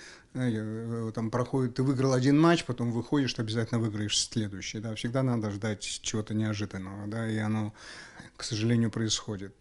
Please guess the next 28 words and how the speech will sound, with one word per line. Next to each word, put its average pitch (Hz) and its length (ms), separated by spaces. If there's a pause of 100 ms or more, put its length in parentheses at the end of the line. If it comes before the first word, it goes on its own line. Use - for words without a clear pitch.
Не 151 340
часто, 214 320
слава 131 280
богу, 120 200
но 117 140
происходит. 113 420
Я 196 380
боялся, 127 500
потому 120 380
что - 160
люди 165 220
запаздывали, 104 680
недалеко 113 500
от 151 100
нас 151 200
случилась - 680
авария, 104 480 (380)
люди 131 200
не 139 180
доезжали. 104 840 (140)
Э, 110 260
генеральный 127 420
прокурор 123 440
была 120 500 (340)
уже 117 200
в - 80
студии. 104 800
При-, 120 300